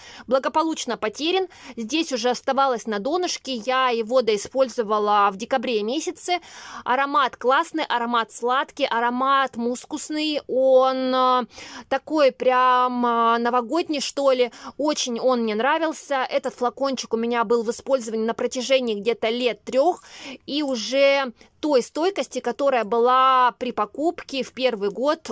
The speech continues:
уже не было. Поэтому им можно было буквально обливаться, и где-то минут через десять он уже не ощущался.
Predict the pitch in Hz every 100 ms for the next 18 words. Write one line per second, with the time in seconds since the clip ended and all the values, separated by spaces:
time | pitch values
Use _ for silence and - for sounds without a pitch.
0 | - 226 240 247 233 190 202 170 - -
1 | - - 269 294 269 262 254 - 285 277
2 | 269 277 240 202 208 196 220 262 262 220
3 | 196 185 208 247 320 370 - 254 - 226
4 | 262 269 208 226 254 247 214 220 240 254
5 | - 208 202 254 294 - 220 208 226 220
6 | 208 - - 208 185 - 165 160